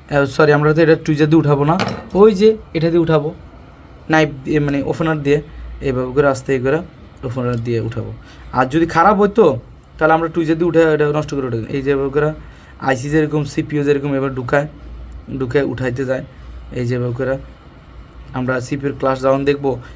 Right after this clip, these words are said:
এটা দিয়েও দেখাবো, আবার অন্য স্টাইলেও দেখাবো। এই যে দেখেন, প্রত্যেকটা জায়গা আমাদের, দেখেন পাশেটা কিন্তু আমি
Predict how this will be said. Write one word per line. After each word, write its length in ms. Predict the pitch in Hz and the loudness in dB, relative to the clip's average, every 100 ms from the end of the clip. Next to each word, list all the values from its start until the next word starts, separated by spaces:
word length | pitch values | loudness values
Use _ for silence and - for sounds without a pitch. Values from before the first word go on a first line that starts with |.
| - | -6
এটা 220 | 139 139 | -2 0
দিয়েও 180 | 139 151 | 0 4
দেখাবো, 320 | 151 151 165 | 4 4 2
আবার 160 | 151 143 | 2 0
অন্য 280 | 156 147 131 | 0 -2 -2
স্টাইলেও 320 | - 135 135 | -2 -2 0
দেখাবো। 400 | 120 110 104 113 - - - - | -2 -4 -8 -8 -14 -20 -20 -12
এই 180 | 117 120 | -4 -2
যে 100 | 113 | 0
দেখেন, 260 | 117 110 113 - - - - - - - - - - - - - - - | 0 0 -4 -10 -20 -20 -20 -20 -20 -20 -20 -20 -20 -20 -20 -20 -16 -8
প্রত্যেকটা 400 | 139 127 127 139 | -8 -6 -4 -2
জায়গা 360 | 139 131 131 - - - | -2 -2 -4 -8 -16 -12
আমাদের, 340 | 127 120 120 123 - - - - - - - - | -8 -6 -6 -8 -12 -20 -20 -20 -20 -20 -20 -4
দেখেন 200 | 165 156 | 0 2
পাশেটা 380 | - 165 185 202 | 2 2 2 2
কিন্তু 200 | 208 208 | 4 6
আমি 280 | 190 202 | 6 4